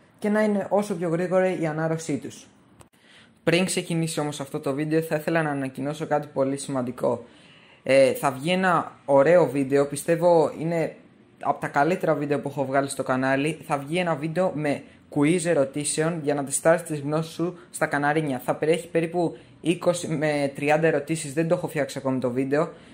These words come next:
Και ήθελα να πω ότι το ξέρω, έχω καιρό να κάνω βίντεο, απλά εντάξει, δεν είχα χρόνο και τέτοια. Τώρα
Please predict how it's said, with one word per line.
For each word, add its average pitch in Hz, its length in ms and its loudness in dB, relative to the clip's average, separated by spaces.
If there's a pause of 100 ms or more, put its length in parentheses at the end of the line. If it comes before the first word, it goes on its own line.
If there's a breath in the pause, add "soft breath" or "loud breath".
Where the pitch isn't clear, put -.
(140 loud breath)
Και 180 300 6
ήθελα 170 300 0
να 160 120 2
πω 156 180 2
ότι 151 460 2
το 156 80 -2
ξέρω, 165 240 0
έχω 160 120 -6
καιρό 156 240 2
να 160 140 2
κάνω 143 220 -2
βίντεο, 160 540 2 (220 loud breath)
απλά 170 680 4 (300)
εντάξει, - 600 0
δεν 156 160 4
είχα 160 180 -2
χρόνο 147 260 -2
και 139 100 -2
τέτοια. 165 440 2
Τώρα 170 460 4